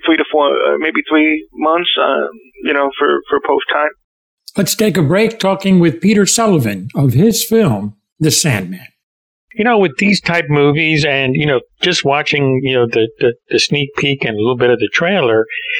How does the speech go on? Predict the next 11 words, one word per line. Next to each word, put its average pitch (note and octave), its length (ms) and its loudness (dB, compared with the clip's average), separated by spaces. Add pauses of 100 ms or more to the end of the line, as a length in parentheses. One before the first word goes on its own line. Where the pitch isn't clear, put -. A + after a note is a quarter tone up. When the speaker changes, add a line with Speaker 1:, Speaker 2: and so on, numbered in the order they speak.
(160)
Speaker 3:
it C#3+ 120 -4
just D#3+ 260 0
seems D#3+ 380 0
like, B2 240 0 (500)
you - 80 -2
know, C3+ 120 2
the B2 140 -2
use F3 260 2
of C3 120 -2
shadow B2+ 560 2
is A2+ 280 0